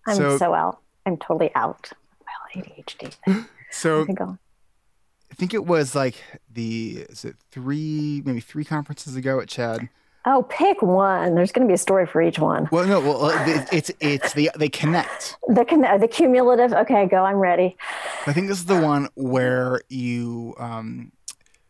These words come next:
Speaker 2: the, wh-, which one was the one that the, the, you missed the flight?
Speaker 1: Baltimore.
Speaker 2: Okay, so
Speaker 1: Oh, no, that was one after Baltimore. First I flew, then I wanna ruin your story. The one where I missed the flight was two ago.
Speaker 2: Okay, so you missed a flight because you fr-,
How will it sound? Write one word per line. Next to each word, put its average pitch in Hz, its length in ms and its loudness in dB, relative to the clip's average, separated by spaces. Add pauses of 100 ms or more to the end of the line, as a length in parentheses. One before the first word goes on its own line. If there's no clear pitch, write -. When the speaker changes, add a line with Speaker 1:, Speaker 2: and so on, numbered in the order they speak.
(500)
Speaker 2:
the, 117 520 -6
wh-, 147 160 -2
which 175 160 4
one 226 120 0
was 208 100 -2
the 175 100 0
one 156 220 2
that 127 160 -14
the, 120 260 -4
the, 120 140 -12
you 113 320 -10
missed 127 400 -6
the 131 100 -6
flight? - 340 -12
Speaker 1:
Baltimore. 190 680 2
Speaker 2:
Okay, 120 220 -4
so - 160 -2
Speaker 1:
Oh, 185 320 4
no, 196 340 2
that 196 80 4
was 190 140 2
one 185 180 4
after 170 300 0
Baltimore. 156 760 2
First 240 200 0
I - 40 0
flew, - 260 2 (380)
then 190 120 2
I 180 40 2
wanna 165 160 2
ruin 170 160 4
your 160 100 2
story. 151 400 0
The 185 120 0
one 220 160 2
where 220 100 4
I 185 100 2
missed 196 420 2
the 214 100 0
flight 196 340 2
was 175 360 4 (120)
two - 380 2
ago. 64 440 2 (260)
Speaker 2:
Okay, 139 340 -4
so - 160 -10
you 123 140 0
missed 139 320 -2
a 180 60 -4
flight 117 500 -8
because 120 440 -6
you 117 240 -8
fr-, - 280 -16